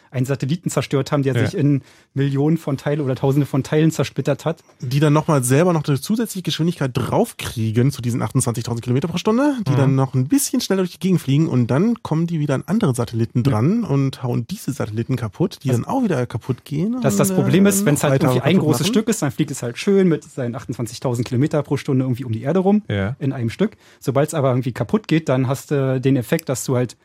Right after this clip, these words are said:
Speaker 1: ähm, in diverse Richtungen das wegdriftet, sich total wild durch die Gegend dreht und dann im Zweifelsfall nochmal gegen ein anderes Stück stößt und dann halt total unkontrolliert in alle
Speaker 3: Gab's
Speaker 1: Richtungen.
Speaker 3: mal so eine Person namens Kessler, die dann auch, äh, ausgerechnet hat, dass wir in ein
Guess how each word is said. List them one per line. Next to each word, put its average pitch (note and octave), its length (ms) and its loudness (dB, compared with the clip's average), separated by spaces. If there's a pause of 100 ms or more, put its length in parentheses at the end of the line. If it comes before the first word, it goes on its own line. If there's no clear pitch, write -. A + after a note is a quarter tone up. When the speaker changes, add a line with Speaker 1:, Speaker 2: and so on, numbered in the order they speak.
(420)
Speaker 1:
ähm, B2 420 -2
in D3 220 2
diverse E3 400 2
Richtungen D3+ 560 2
das B2+ 180 -4
wegdriftet, D3+ 540 -2
sich C3+ 200 -4
total C#3+ 540 0
wild D3+ 260 0
durch C#3+ 140 -2
die D3 100 -4
Gegend C#3+ 360 0
dreht D3 260 0
und C3+ 160 -4
dann B2+ 100 -2
im B2 80 -2
Zweifelsfall A#2+ 580 -6
nochmal C3+ 360 0
gegen B2 280 -2
ein B2+ 60 -8
anderes F3 420 0
Stück D#3 240 -4
stößt C#3 440 0
und C3 120 2
dann C3 100 2
halt C3 120 2
total D3 240 -2
unkontrolliert C#3+ 680 2
in C#3+ 180 -2
alle B2 100 -2
Speaker 3:
Gab's A#2 100 -2
Speaker 1:
Richtungen. A#2 400 -2
Speaker 3:
mal C3 160 2
so C3+ 60 2
eine C3+ 80 4
Person C3 320 2
namens B2+ 240 0
Kessler, B2+ 300 -2
die B2+ 100 0
dann A#2+ 140 2
auch, A#2 260 -4
äh, A#2+ 40 -6
ausgerechnet A#2 580 0
hat, A#2+ 100 -4
dass A2+ 160 -4
wir A2 160 0
in A2 580 -4
ein A#2 60 -6